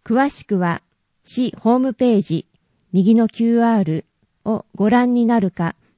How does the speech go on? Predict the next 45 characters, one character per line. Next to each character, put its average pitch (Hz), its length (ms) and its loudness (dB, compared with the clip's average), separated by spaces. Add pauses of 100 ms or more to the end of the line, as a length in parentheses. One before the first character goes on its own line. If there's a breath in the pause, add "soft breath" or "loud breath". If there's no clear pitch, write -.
(160)
問 247 220 0
い 277 60 2
合 277 40 0
わ 294 120 0
せ 240 140 -2
て 190 120 -2
く 180 80 -6
だ 170 140 0
さ 170 180 -6
い。 156 160 -4 (1900)
主 277 220 2
な 202 160 4
業 208 240 2
種 254 160 -4
別 226 480 0
償 247 300 -2
却 285 260 -2
資 - 80 -8
産 185 320 2
の 165 120 -2
例。 170 300 0 (1400)
業 247 280 0
種、 226 340 -4 (560)
申 277 320 -2
告 277 260 -4
対 285 220 0
象 233 240 -4
と 214 140 -4
な 208 180 0
る 175 220 -4 (340)
主 277 240 0
な 226 80 2
償 226 300 -2
却 294 260 -4
資 - 80 -6
産 214 320 0
の 175 100 0
例 185 360 2 (200)
の 208 160 4
順 220 300 2
に 214 140 4
読 196 100 4
み 190 140 4
ま 180 160 2
す。 - 280 -14